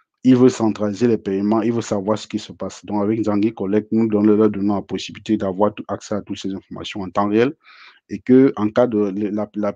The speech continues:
l'application aussi est utilisée pour rappeler aux différents, euh, locataires les échéances de paiement. Donc, j'ai parlé de l'immobilier, j'ai parlé des câbleurs. Djangi Collect aussi a des modules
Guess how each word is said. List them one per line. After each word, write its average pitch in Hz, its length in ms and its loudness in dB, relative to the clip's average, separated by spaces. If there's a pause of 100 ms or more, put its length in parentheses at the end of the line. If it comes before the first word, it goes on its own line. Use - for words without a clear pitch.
l'application 110 600 -4
aussi 113 240 -2
est 110 40 2
utilisée 101 360 -6
pour 107 200 -8
rappeler 101 460 -6 (600)
aux 107 100 -4
différents, 101 580 -4
euh, 98 280 -4 (1000)
locataires 107 800 4 (400)
les 98 160 -4
échéances 107 380 -2
de 95 80 -6
paiement. 92 360 -10 (640)
Donc, 123 300 2 (580)
j'ai 123 180 0
parlé 120 280 2
de 113 100 -2
l'immobilier, 104 560 -2
j'ai 120 120 -6
parlé 104 260 -6
des 104 160 -4
câbleurs. 101 460 -8 (320)
Djangi 110 380 -2
Collect 107 400 -2
aussi 101 280 -2
a 107 80 4
des 101 140 0
modules 98 420 0